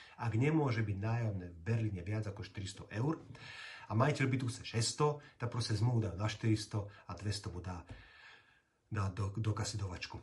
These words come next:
Keď sa teda vrátim k tomu, k tomu súk-, tomu hoaxu, tomu veľkému resetu, takže môže byť, že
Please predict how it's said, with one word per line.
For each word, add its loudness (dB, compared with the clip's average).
Keď 0
sa 0
teda 4
vrátim 2
k 0
tomu, 2
k -20
tomu 4
súk-, 0
tomu 2
hoaxu, 2
tomu 4
veľkému 2
resetu, 0
takže 2
môže 4
byť, 2
že 8